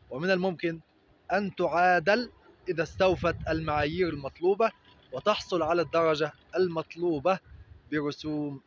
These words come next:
رمزية، مع إمكانية أيضا أن تدرس نفس المرحلة التي تمت معادلة شهادتك فيها بدون رسوم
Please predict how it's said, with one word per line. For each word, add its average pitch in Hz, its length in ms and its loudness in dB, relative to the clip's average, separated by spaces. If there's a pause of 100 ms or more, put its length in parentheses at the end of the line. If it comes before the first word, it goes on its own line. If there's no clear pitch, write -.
(200)
رمزية، 127 760 -6 (1500)
مع 196 240 4
إمكانية 190 520 0 (120)
أيضا 175 320 2 (100)
أن 156 120 -10
تدرس 180 480 0
نفس 208 400 0
المرحلة 185 680 0 (300)
التي 175 520 -2 (480)
تمت 180 380 -2
معادلة 151 520 0
شهادتك 131 640 -6
فيها 190 400 2 (420)
بدون 156 480 -2
رسوم 135 420 -6